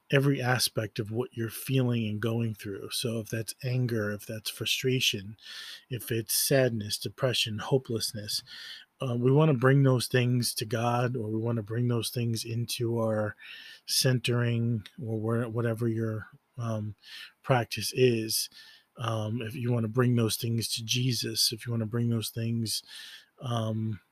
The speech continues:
to whoever, you know, God is for you, I think God is big enough to handle those things and to help us carry the burden of those things,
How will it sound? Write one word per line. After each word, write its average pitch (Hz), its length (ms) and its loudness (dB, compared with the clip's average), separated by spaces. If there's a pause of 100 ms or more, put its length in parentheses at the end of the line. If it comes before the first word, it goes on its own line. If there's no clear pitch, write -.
(300)
to 127 180 0
whoever, 117 720 2 (480)
you 123 140 -2
know, 117 220 -4 (300)
God 117 300 0
is 117 240 4
for - 180 -4
you, 113 500 4 (640)
I 120 60 -2
think 123 260 2
God 120 360 2
is 117 240 -2
big 117 200 2
enough 110 400 -4
to 110 120 -6
handle 127 400 0
those 110 260 -4
things 117 500 -4
and 113 360 -4
to 113 500 -2 (360)
help - 360 4
us - 520 -2 (420)
carry 123 360 4
the 113 120 -2
burden 113 440 0
of 101 120 -10
those 110 260 -4
things, 120 540 -6